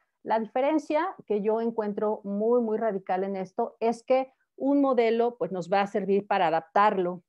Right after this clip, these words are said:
a diferentes situaciones y una metodología nos va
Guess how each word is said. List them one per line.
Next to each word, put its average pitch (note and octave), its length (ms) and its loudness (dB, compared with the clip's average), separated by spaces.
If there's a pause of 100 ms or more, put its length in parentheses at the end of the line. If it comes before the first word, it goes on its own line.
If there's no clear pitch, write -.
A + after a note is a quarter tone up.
(120)
a E3+ 80 -6
diferentes F3 500 -4
situaciones G#3+ 640 -6
y A3+ 100 -2
una B3 220 -2
metodología G3+ 880 -4
nos F3 200 -6
va F#3 220 0